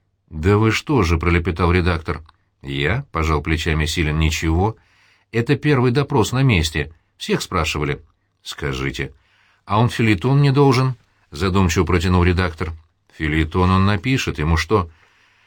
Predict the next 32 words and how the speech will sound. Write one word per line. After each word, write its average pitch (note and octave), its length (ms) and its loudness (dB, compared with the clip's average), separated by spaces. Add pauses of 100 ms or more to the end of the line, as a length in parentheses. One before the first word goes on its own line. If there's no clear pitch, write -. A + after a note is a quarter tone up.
(180)
"Да E2+ 160 0
и F2 240 8
я F2+ 240 6
это C#3+ 500 0
так", — B2+ 260 -6 (460)
успокоил G#2 480 0
его G2+ 200 4
Силин. F2 420 0 (260)
"Ну, E2 340 2
я F#2 180 2
сяду". G2 420 0 (600)
"Душечка", — F2 720 0 (180)
сказал D#2 340 -4
редактор, F2+ 500 -4 (300)
влюблённо G2 460 2
посмотрев F#2 580 0
на G2+ 120 0
Силина B2+ 520 0 (380)
и F2 200 0
доверительно F#2 520 2
положив F#2 420 0
ему F2+ 160 2
на F2+ 120 2
колено F#2 380 0
руку, — F2 380 -2 (420)
"только F2+ 340 0
уговор. A2 540 2 (460)
Сегодня A2+ 640 2
в F#2 80 -6
газету G#2+ 500 2
не F#2 200 4
идите". A#2 420 0